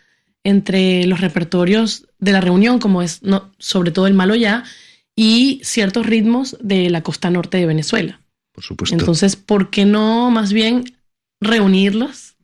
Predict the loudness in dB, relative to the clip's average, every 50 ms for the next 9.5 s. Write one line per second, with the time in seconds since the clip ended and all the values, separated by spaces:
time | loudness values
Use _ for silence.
0 | _ _ _ _ _ _ _ _ -8 -4 -2 0 0 2 2 0 0 0 0 0
1 | 2 2 2 2 0 0 -2 -2 -2 0 0 -2 -2 -2 -2 -2 -2 -2 -2 -2
2 | -4 -4 -6 -8 _ _ _ _ _ _ _ _ _ _ _ -2 0 0 0 0
3 | 0 -4 -6 -6 -8 -14 -16 -20 -20 -20 _ _ _ _ _ _ _ _ -12 -8
4 | -6 -6 -6 -6 -6 -2 -2 0 2 2 2 0 0 0 -2 0 0 0 0 -2
5 | -2 -2 -2 -2 -2 -2 -2 -2 -2 -4 -4 -4 -6 -6 -6 -6 -4 -2 -2 0
6 | 0 0 0 -2 -4 -2 0 0 0 0 -4 _ -4 -2 0 0 0 0 0 0
7 | -2 -2 -2 -4 -4 -4 -4 -4 -4 -4 -4 -2 -2 -2 -2 0 -2 -2 -2 -2
8 | -2 -2 -2 -2 -2 -4 -8 -12 -16 -12 -8 -8 -6 -2 -2 -2 -2 -2 -4 -6
9 | -6 -6 -8 -8 -8 -4 -2 -4 -4